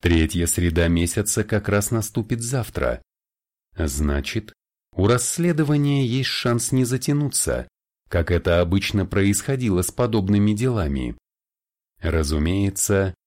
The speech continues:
если Сарин Дюлор сможет что-нибудь рассказать Фабиану. Мак вытащил из кармана салфетку с каплей крови Люсьена. Под красной точкой и окружавшим ее сигилом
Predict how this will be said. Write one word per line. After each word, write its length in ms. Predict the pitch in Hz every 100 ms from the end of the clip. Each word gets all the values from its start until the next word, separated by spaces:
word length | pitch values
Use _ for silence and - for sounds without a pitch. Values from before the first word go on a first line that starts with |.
| _ _ _ -
если 440 | 87 104 120 160
Сарин 460 | 147 - 139 131 123
Дюлор 400 | 107 107 107 123
сможет 440 | - 113 113 120
что-нибудь 580 | - - 123 123 120 127
рассказать 580 | - 127 - 139 143 87
Фабиану. 840 | - 104 76 76 67 65 64 57 - _ _ _ _ _ _ _ _ _ _ _ -
Мак 340 | 87 76 71
вытащил 580 | 78 78 78 - - 76
из 100 | 80
кармана 440 | - 78 80 80 80
салфетку 640 | - 78 - 92 - 92
с 80 | -
каплей 380 | 95 90 92 90
крови 320 | 90 80 80
Люсьена. 680 | 73 69 - 69 65 62 57 _ _ _ _ _ _ -
Под 200 | 78 -
красной 480 | 82 80 - 80
точкой 520 | 73 85 87 - 82 82
и 200 | - 85
окружавшим 840 | 82 - 85 78 87 - - 87
ее 320 | 80 82 80
сигилом 760 | 78 - 107 98 95 92 92